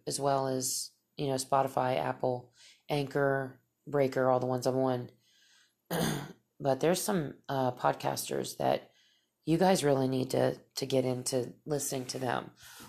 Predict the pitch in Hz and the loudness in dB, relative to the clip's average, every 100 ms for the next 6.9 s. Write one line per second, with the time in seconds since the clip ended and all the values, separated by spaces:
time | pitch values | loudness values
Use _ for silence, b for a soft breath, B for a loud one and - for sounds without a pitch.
0 | B 156 170 180 147 135 131 131 131 131 | B 2 4 4 2 0 0 2 2 2
1 | 139 127 139 131 131 120 139 135 123 - | 2 2 0 0 0 -2 -2 0 -2 -2
2 | 135 127 131 - - 143 123 131 131 135 | -2 -2 -4 -6 -8 -8 -4 -4 -4 0
3 | 127 123 - 120 113 B B B B 151 | 0 0 -2 -6 -12 B B B B -2
4 | 143 127 123 - 123 117 - - - 113 | 4 4 2 -2 -2 0 -2 -4 -2 -4
5 | - 123 120 120 123 B B B B - | -2 0 2 0 -4 B B B B -4
6 | 131 - 131 143 147 - 156 147 | -2 -2 0 2 2 2 2 2